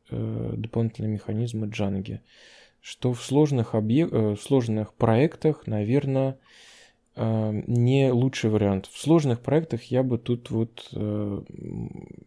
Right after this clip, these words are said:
прям подумал бы, лучше бы лишний раз что-то вычитать в память, чем использовать такие вот прямые запросы в базу данных. Так.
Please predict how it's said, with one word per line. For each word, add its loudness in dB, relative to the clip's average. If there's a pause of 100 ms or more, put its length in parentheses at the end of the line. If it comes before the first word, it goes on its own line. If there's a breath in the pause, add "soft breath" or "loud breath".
(160)
прям -4
подумал 0
бы, -6
лучше -8
бы -6
лишний -6
раз -6
что-то -10
вычитать -6
в -20
память, -4 (840 loud breath)
чем -8 (160)
использовать -6
такие -8
вот -10
прямые -2
запросы -6
в -8
базу -4
данных. -10 (2500 soft breath)
Так. -8